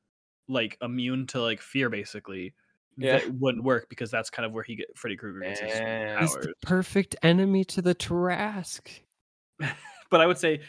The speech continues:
Speaker 1: he has a more of a chance than probably m-, most anyone else
Speaker 2: You don't think
Speaker 1: single-handedly.
Speaker 2: Jason could take him on? I think they could.
Speaker 1: Absolutely not.
Speaker 2: What about Jason X?
Speaker 3: <laughs>
Speaker 1: Jason
Speaker 2: Let's
Speaker 1: X
Speaker 2: crash a
Speaker 1: may-, <laughs>
Speaker 2: freaking
Speaker 1: maybe. He's got, like, vibranium, vibranium armor, <laughs> so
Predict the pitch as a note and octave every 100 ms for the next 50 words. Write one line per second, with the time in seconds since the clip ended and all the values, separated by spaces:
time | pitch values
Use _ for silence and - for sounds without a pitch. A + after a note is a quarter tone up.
0 | - E3+ E3+ E3+ D3+ C#3+ C#3 C#3+ C3+ -
1 | B2+ B2 - A#2 A2 B2+ A#2+ G#2+ A2+ -
2 | - C3 B2 A2+ - - _ _ - C3+
3 | B2+ A2+ G#2 F2+ - - A#2 A2+ A2 F#3+
4 | A3+ A#3 E3+ E3 D#3+ D#3+ G3+ A3 G#3+ G3+
5 | G3 G3+ A3 - - C3 C3+ B2 C#3+ C#3
6 | C#3+ A#2+ A#2+ D3+ D3 D3+ B2 G#2+ G#2 G3+
7 | E3 F#3+ F3+ D#3+ D#3 C#3+ D3 - B2 -
8 | _ - - - - G3 A3+ A3 G3 G3+
9 | F#3 E3+ D#3 D3+ F3 D#3+ C#3+ - G3 E3
10 | D#3+ D#3+ E3 C3+ D#3 D#3+ F3 E3 D3 D#3
11 | D3+ D3 D#3 D#3 D#3 D3 C#3+ C#3 C#3+ C#3+
12 | D3 B2+ B2 C#3 A#2+ C3 - C#3+